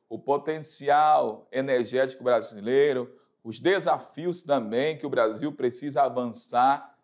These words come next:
quando falamos aí, galera, de matriz energética. Beleza? Então vamos lá na, na tela pra verificar os temas que nós abordaremos na nossa aula nove ponto um.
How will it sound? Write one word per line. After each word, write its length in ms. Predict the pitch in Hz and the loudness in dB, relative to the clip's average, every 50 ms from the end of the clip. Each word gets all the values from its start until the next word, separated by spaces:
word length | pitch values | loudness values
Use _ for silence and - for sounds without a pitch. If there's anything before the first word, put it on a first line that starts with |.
| _ _ _ _ | _ _ _ _
quando 380 | _ 175 180 208 214 202 202 202 | _ 0 0 2 0 -2 -2 -6
falamos 680 | - - 202 185 151 127 127 139 151 156 151 123 113 127 | -4 0 2 2 2 4 2 0 0 0 -4 -2 0 2
aí, 180 | 117 113 131 | 2 2 2
galera, 520 | 143 160 156 143 131 135 135 139 147 - - - _ _ _ _ | 2 2 4 4 6 6 6 4 4 0 -2 -10 _ _ _ _
de 420 | 120 117 127 156 160 175 175 - 110 | -12 -8 -6 -6 -6 -6 -8 -10 -10
matriz 600 | 135 156 185 165 156 - - 123 123 123 113 123 | 0 2 2 2 2 -2 -4 -4 -2 -2 0 0
energética. 760 | 131 135 147 170 120 120 104 85 - - - - 78 73 - _ _ _ _ _ _ | 2 2 2 0 0 -2 -4 -4 -4 -8 -12 -14 -16 -16 -16 _ _ _ _ _ _
Beleza? 600 | - 139 165 202 226 240 220 240 233 220 233 - - | 2 4 4 6 4 4 4 2 0 0 -2 -8 -16
Então 360 | 190 175 - 220 220 220 202 | -18 -4 -2 0 0 0 0
vamos 200 | 202 220 214 208 | -2 -2 -2 0
lá 200 | 208 208 202 196 | 2 2 2 2
na, 200 | 202 208 208 - _ _ _ | 0 -4 -8 -14 _ _ _
na 160 | 170 185 175 | -2 -2 -2
tela 640 | - - - 143 147 165 170 175 180 180 180 - _ _ _ | -2 2 4 4 6 6 6 6 4 2 -2 -10 _ _ _
pra 180 | - 185 175 175 | 0 2 2 4
verificar 800 | 185 180 180 180 - 180 147 - 139 127 127 135 143 143 - - _ _ _ _ _ | 2 0 0 -2 -6 -12 -4 2 4 6 6 6 4 2 -2 -12 _ _ _ _ _
os 220 | _ 156 139 - - | _ -8 -8 -8 -10
temas 580 | - _ - 151 175 190 196 180 - - - - | -14 _ -8 -8 -6 -6 -8 -10 -12 -12 -14 -12
que 140 | - 143 | -10 -6
nós 240 | 139 147 156 156 156 | -2 0 0 0 0
abordaremos 800 | 170 156 131 147 151 156 151 160 139 117 117 123 135 139 135 143 | -2 -4 -2 -2 -4 2 2 4 4 4 2 0 -2 -4 -8 -8
na 120 | 135 131 | -6 -6
nossa 400 | 131 135 131 127 127 - - 131 | -2 -2 -2 -2 -2 -4 -2 0
aula 560 | 120 113 110 113 110 120 131 135 147 143 - - _ _ _ _ _ | 2 4 4 4 2 2 2 2 2 0 -4 -14 _ _ _ _ _
nove 520 | 165 160 165 170 165 165 170 160 156 160 156 | -18 -8 -4 0 2 2 2 2 0 -4 -8
ponto 840 | 156 - _ _ - 131 131 135 139 135 135 - 143 143 143 131 - _ _ _ | -10 -12 _ _ 0 0 2 2 0 -2 -4 -4 -2 -2 -2 -4 -6 _ _ _
um. 380 | 147 151 151 139 113 - - | -4 -2 -2 -2 -4 -6 -10